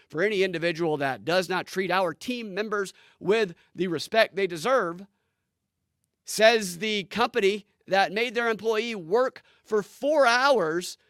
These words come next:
before going to the emergency room. Sounds like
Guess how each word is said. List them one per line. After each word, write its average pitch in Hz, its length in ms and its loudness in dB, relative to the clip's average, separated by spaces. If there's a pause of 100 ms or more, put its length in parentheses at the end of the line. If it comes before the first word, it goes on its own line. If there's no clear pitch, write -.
(180)
before 262 460 -2
going 262 300 4
to 277 120 -4
the 277 140 -2
emergency 294 640 0
room. 165 400 -4 (1800)
Sounds - 240 -2
like 226 180 2